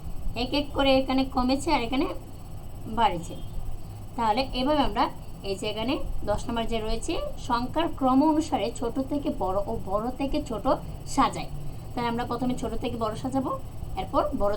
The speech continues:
থেকে ছোট সাজাবো। এই যে এরকম, সেম এরকম আমরা সাজিয়ে নেব। তা দেখো,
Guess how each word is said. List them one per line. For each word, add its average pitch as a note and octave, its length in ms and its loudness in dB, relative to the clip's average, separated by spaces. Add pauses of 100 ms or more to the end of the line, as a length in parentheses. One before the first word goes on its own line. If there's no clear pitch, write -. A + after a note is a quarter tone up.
থেকে A#3 140 -2 (100)
ছোট A3 120 -4 (380)
সাজাবো। - 280 -2
এই G#3 80 -4
যে G4+ 60 -2 (140)
এরকম, G3+ 260 0 (220)
সেম C#4 220 4 (100)
এরকম A3 340 -2
আমরা B3 140 0 (340)
সাজিয়ে F3+ 320 -2
নেব। E3 120 0 (440)
তা - 80 -2 (100)
দেখো, B3+ 220 0